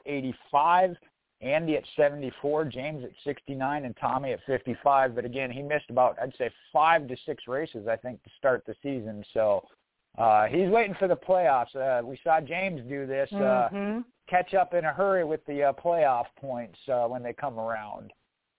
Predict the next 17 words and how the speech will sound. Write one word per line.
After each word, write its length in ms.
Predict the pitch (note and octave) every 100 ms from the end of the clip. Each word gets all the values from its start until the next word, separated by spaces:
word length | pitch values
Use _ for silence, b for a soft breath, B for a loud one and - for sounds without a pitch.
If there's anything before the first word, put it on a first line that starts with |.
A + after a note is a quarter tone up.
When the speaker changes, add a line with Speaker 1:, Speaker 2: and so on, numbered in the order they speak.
| _ _ _ _ _ _ _
Speaker 2:
Exactly 840 | A3+ G3 F#3+ E3+ F#3+ F#3+ G3 G#3+ G3
right. 480 | F3+ G3 F#3+ F3 - B B B B B
Okay, 600 | - A3 A#3+ - C4+ C4
we're 160 | A#3 G3
coming 360 | - C4 C#4 B3+
up 200 | C4 C4
on 180 | A#3+ G#3
the 120 | G3 -
top 240 | G#3+ -
of 80 | G3
the 160 | G3+
hour 300 | G3 F#3 F#3+
here, 440 | F3+ - G3+ G3 G#3+
and, 600 | - - G#3 G3 G3 F#3+ -
uh, 360 | G3+ F#3+ F#3 F#3 B B B B -
that 200 | A3 A3+
means 240 | A3 A3